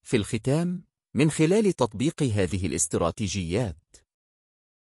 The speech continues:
يمكنك جعل إجازتك الصيفية فترة تحول للتطوير الشخصي والنمو الذاتي.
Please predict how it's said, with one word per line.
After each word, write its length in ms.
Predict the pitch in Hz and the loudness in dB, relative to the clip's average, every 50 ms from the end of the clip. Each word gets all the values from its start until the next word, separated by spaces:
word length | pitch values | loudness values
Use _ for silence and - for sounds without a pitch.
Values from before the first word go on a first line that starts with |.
| _ _ - | _ _ 0
يمكنك 520 | 113 139 156 151 - - 220 226 208 - | 2 4 2 2 2 2 0 2 2 2
جعل 420 | 120 104 151 156 156 147 135 131 110 | 2 2 2 2 2 4 4 4 4
إجازتك 600 | - 110 - - - - - - 131 - 143 - - | 2 2 2 2 2 2 2 0 0 0 -2 -2 0
الصيفية 720 | 110 - - - 101 92 - 139 131 123 113 107 110 101 | 0 2 2 2 0 0 0 -2 0 0 0 0 0 -2
فترة 440 | - - - - 117 110 107 - 101 | -2 -2 -4 -2 -2 -2 0 -2 -2
تحول 460 | - 98 - - 139 151 143 131 110 | -2 -2 -2 0 0 2 2 2 2
للتطوير 680 | 101 95 85 80 87 - - 98 - - 104 110 117 104 | 2 2 0 0 0 2 2 2 4 4 4 6 6 6
الشخصي 640 | 101 - - 107 - - - - 143 143 131 117 | 6 6 4 4 4 4 4 4 6 6 6 6
والنمو 480 | 90 82 80 82 78 78 85 110 113 104 | 4 4 2 0 0 0 0 0 0 0
الذاتي. 600 | 85 - 92 82 - - 120 131 143 147 143 - | 0 0 -2 -2 0 -2 -4 -4 -4 -6 -10 -14